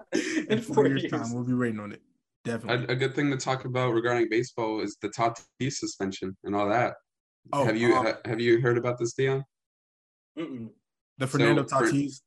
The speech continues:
Speaker 2: steroid situation?
Speaker 1: Oh, yeah, yeah, yeah, with the roids.
Speaker 2: Yeah.
Speaker 1: Was it roids or
Speaker 2: It wasn't. It, I mean, it was, um, perform-, for-, performance-enhancing drugs. I'm pretty
Speaker 1: Yeah,
Speaker 2: sure it was
Speaker 1: yeah.
Speaker 2: steroids, but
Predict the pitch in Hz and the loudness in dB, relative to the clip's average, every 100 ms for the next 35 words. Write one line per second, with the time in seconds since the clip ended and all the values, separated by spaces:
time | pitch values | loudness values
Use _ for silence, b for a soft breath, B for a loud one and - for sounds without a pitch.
0 | _ - - 143 147 151 147 - - 151 | _ -14 -4 0 2 2 0 -8 -6 -4
1 | 165 165 202 226 226 240 240 226 226 226 | 0 6 8 8 8 8 8 8 8 6
2 | 202 160 165 160 185 185 160 - - - | 6 0 -4 -2 0 2 0 -2 -10 -14
3 | _ - - 190 185 147 196 277 254 196 | _ -2 0 4 4 4 4 4 2 0
4 | 151 160 160 170 156 143 170 165 - 160 | 0 2 4 4 4 0 -2 -2 0 2
5 | 147 165 180 156 139 117 - 131 143 139 | 2 -2 2 2 2 -2 -6 -6 -2 -4
6 | 139 - 139 - 123 - 151 139 135 127 | -4 -4 -4 -4 -10 -2 0 0 -2 -2
7 | 127 127 117 120 127 127 B B B 127 | -2 -2 -2 0 -2 -4 B B B -2
8 | - 190 127 143 135 117 104 - _ - | 2 4 4 4 2 0 -8 -14 _ -20
9 | - - 147 165 170 170 131 117 120 | -12 0 4 6 4 0 -4 -4 -4